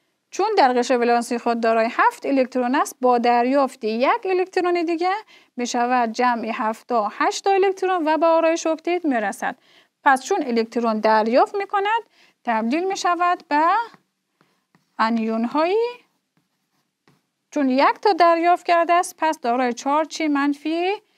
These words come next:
یک می‌شود. گروپ هجده هم که عناصر مربوط به گازات نجیبه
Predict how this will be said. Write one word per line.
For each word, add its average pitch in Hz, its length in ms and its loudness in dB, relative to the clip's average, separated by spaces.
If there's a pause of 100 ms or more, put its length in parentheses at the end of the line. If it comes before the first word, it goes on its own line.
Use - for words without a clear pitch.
(320)
یک 220 340 0
می‌شود. 214 520 -10 (480)
گروپ 359 300 2 (100)
هجده 403 280 2
هم 392 180 0
که 403 160 -4
عناصر 277 760 0 (520)
مربوط 254 540 2
به 226 160 0
گازات 240 460 2
نجیبه 233 400 -2